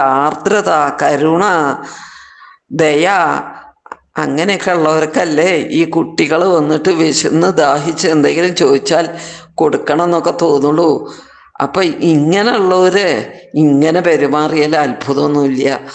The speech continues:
അതൊക്കെ അവർക്ക് ചേർന്ന മട്ടിലുള്ള പെരുമാറ്റം തന്നെയാണ് അവരിപ്പോ ചെയ്തത് എന്നാണ് മേൽപ്പത്തൂര് പറയണത്. യജ്വസു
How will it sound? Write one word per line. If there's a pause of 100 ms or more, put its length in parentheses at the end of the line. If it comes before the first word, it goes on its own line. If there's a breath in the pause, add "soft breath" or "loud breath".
(300 loud breath)
അതൊക്കെ (520 loud breath)
അവർക്ക് (140)
ചേർന്ന (100)
മട്ടിലുള്ള
പെരുമാറ്റം
തന്നെയാണ് (560 loud breath)
അവരിപ്പോ (140)
ചെയ്തത് (500)
എന്നാണ്
മേൽപ്പത്തൂര്
പറയണത്. (1500 loud breath)
യജ്വസു